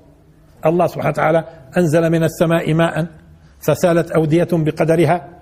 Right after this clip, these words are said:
فاحتمل السيل زبدا رابيا. هاي في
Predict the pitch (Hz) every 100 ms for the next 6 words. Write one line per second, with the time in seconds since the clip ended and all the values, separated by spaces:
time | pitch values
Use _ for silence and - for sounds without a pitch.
0 | - - - - - 175 175 170 - 170
1 | 165 170 170 165 160 170 175 185 180 185
2 | - - - - _ _ _ _ _ -
3 | 160 175 185 180 -